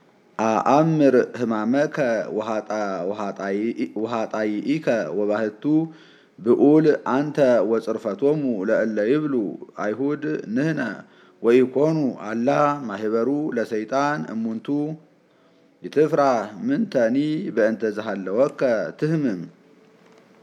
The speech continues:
እስመ ናሁ ሰይጣን ይወዲ እምኔክሙ ውስተ ሞቅህ ከመ ትትዓቀፉ ወተሃሙ አሱረ መዋዕለ ወኩን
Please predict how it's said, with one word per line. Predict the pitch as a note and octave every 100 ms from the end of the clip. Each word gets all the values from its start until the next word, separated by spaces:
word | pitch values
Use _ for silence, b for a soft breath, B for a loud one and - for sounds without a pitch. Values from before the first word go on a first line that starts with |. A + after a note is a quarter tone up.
| _ - - _ - - _ - - B B B B -
እስመ | - A#2
ናሁ | B2+ B2+ A#2+ C#3+ D3+ D3+ D#3
ሰይጣን | - A#2 A#2+ C3 C#3+ D#3 D#3 -
ይወዲ | A#2 A#2 C#3+ C3 C#3+ C3+ B2+
እምኔክሙ | A#2 A#2 A2+ G#2 G2 D3+ D#3 C3+ G#2+
ውስተ | G2 G2+ A2
ሞቅህ | A2+ A2 F#2+ D3 D#3
ከመ | D3+ A#2+ A2
ትትዓቀፉ | G#2+ - - G2+ G#2 C#3+ C#3 A#2+ -
ወተሃሙ | G2+ G#2+ G#2 C3 D3+ C#3+ C#3 -
አሱረ | G2 G2 D3+ D3+ B2 A#2
መዋዕለ | - G#2 G#2 - D3+ B2+ F2+ b b b b b _ _ -
ወኩን | C3 D#3 D#3+ C#3+